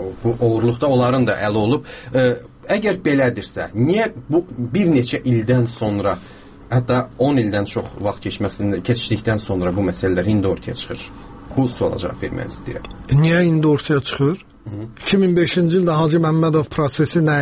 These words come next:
Speaker 2: idi? İki min beşinci ildə Hacı Məmmədov prosesi oldu.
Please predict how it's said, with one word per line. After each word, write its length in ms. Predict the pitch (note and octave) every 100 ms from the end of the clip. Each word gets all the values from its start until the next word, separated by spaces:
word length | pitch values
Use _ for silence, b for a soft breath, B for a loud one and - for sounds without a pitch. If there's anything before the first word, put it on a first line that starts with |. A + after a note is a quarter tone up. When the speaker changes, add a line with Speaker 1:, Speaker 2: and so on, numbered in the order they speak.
| C3+
Speaker 2:
idi? 240 | C3 B2 C#3 F#3+ - - - B B B B B B B B - - -
İki 120 | -
min 180 | C4 A#3
beşinci 420 | G#3 F3 G#3+ G#3+
ildə 140 | D4 B3
Hacı 260 | G#3+ G3
Məmmədov 460 | A#3+ G#3+ G#3+ G#3+ G3
prosesi 520 | - F3 - E3 -
oldu. 280 | E3+ A#2 F2